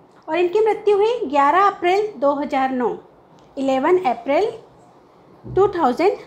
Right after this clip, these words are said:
नाइन। ठीक है, ये तो हुआ लेखक का परिचय। अब आप लोगों को मैं कुछ बताऊंगी कि जैसे समर वेकेशन लगता है, समर वेकेशन लगता है तो आपको क्या अच्छा लगता है? खेलना, मस्ती करना,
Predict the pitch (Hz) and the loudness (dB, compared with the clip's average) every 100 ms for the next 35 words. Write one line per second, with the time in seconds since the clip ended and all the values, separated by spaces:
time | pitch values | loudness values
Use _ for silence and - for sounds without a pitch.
0 | - 269 240 214 185 - - _ _ 403 | -8 -2 0 0 -2 -8 -20 _ _ -2
1 | 403 440 262 - 339 370 381 392 381 381 | 0 -2 -6 -8 -6 0 2 2 2 0
2 | 403 403 392 392 370 359 349 349 - _ | -4 0 0 2 0 0 -6 -6 -16 _
3 | - _ _ _ _ _ _ _ _ - | -20 _ _ _ _ _ _ _ _ -20
4 | - - - 381 427 370 339 311 320 320 | -20 -14 2 4 6 4 2 -2 -2 -4
5 | 320 320 302 285 294 302 262 247 214 220 | -2 -2 -4 -8 -6 -8 -6 -6 -4 -4
6 | 226 403 415 403 381 370 415 415 403 - | -4 -4 -2 0 0 0 0 2 0 -4
7 | - - - 330 359 349 294 294 285 302 | -20 -16 -2 2 4 4 0 -2 -4 -2
8 | 262 - - 208 202 - _ _ _ _ | -2 -4 -10 -10 -12 -18 _ _ _ _
9 | - 330 339 392 427 427 415 453 440 440 | -4 2 2 2 0 -2 0 0 0 -2
10 | 440 440 427 427 415 427 381 - 277 226 | -4 0 -2 -2 -4 0 0 -2 -6 -6
11 | - 214 208 - _ _ _ _ _ - | -8 -12 -12 -16 _ _ _ _ _ -20
12 | - - - 262 277 269 254 247 262 - | -20 -20 -12 0 0 2 0 -2 -6 -14
13 | _ - - 254 254 269 262 240 226 226 | _ -20 -10 -10 -8 -8 -2 -2 0 0
14 | 240 | 0